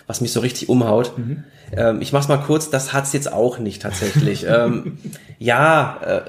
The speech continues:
Speaker 1: das ist auch ein gutes Spiel. Ich hab auch schon mehrfach gelesen von Leuten, auch vom Tobias auf seinem Blog, dass ihm's sehr gut gefällt oder auch anderen Leuten gut gefällt.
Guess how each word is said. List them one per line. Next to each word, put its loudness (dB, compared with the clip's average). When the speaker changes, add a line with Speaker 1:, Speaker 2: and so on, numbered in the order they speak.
Speaker 1:
das -6
ist -6
auch 4
ein 4
gutes 2
Spiel. 2
Ich -2
hab -2
auch -2
schon -2
mehrfach 0
gelesen 0
von 0
Leuten, 0
auch 2
vom 0
Tobias 0
auf -4
seinem -4
Blog, -2
dass -4
ihm's -6
sehr 0
gut -8
gefällt 0
oder -2
auch -8
anderen 0
Leuten 0
gut -4
gefällt. 2